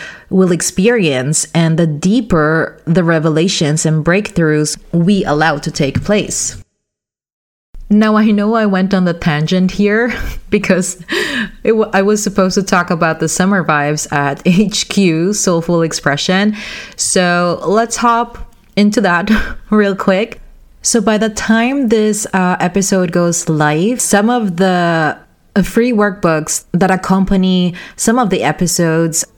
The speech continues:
are already live. These are designed to keep supporting you on your healing journey,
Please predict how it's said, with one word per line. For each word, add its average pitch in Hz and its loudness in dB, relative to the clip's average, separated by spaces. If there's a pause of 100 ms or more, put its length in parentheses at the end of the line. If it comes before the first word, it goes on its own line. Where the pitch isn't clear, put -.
(180)
are 170 2
already 214 0
live. 165 0 (340)
These 233 2
are 302 2
designed 180 0
to 190 -2
keep 190 -4
supporting 180 0
you 202 2
on 175 0
your 170 0
healing 160 0
journey, 202 0